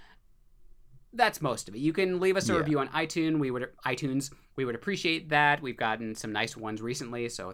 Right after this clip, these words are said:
Speaker 1: thank you very
Speaker 2: Mm-hmm.
Speaker 1: much.
Speaker 2: Thanks, everybody.
Speaker 1: Um, we have one final film for this series,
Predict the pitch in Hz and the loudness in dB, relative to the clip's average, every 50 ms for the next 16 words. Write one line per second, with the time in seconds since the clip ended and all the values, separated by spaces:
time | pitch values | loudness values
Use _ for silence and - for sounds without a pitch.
0 | - - 185 202 175 156 185 233 262 165 104 110 117 135 143 143 - - - - | -4 0 2 2 4 4 2 2 0 -2 -4 -2 0 0 0 0 -2 -6 -2 0
1 | 202 247 233 - - 104 90 95 95 95 104 101 117 160 196 226 240 226 - - | 0 0 0 0 0 0 2 2 0 0 2 2 2 2 0 -2 -4 -8 -12 -14
2 | - - - - - - - - - - - 135 156 165 170 156 143 135 143 151 | -18 -20 -20 -20 -20 -20 -20 -20 -20 -14 -4 -2 2 2 2 2 2 0 -2 -2
3 | 160 170 175 175 165 160 - - 196 190 180 185 190 190 190 190 185 185 185 - | 0 -2 -2 -4 -6 -8 -8 -2 0 2 2 2 2 -2 -2 -2 -2 -2 -4 -6
4 | - - - - 233 226 214 202 202 208 202 190 - 202 190 180 180 175 180 - | -8 -12 -6 -2 0 0 2 0 0 -2 -4 -6 -2 0 0 0 0 0 -4 -4
5 | - - 208 208 208 233 254 262 277 294 - - - | -4 -4 -2 -2 -2 -2 -2 -4 -6 -6 -8 -8 -10